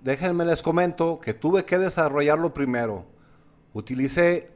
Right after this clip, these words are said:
otro carrito para todas las medidas, para todas las pruebas pertinentes.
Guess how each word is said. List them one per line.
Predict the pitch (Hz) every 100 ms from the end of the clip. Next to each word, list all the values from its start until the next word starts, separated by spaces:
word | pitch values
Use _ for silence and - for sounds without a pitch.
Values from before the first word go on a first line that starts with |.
| -
otro | 135 151 151
carrito | 151 139 165 170 160 147 - -
para | - 107 214
todas | - 196 190
las | 180
medidas, | 156 147 143 120 104 - - _ _ _ _ _
para | 104 107 110
todas | 156 165
las | 156
pruebas | - 156 165 160
pertinentes. | 143 135 131 143 175 170 190 190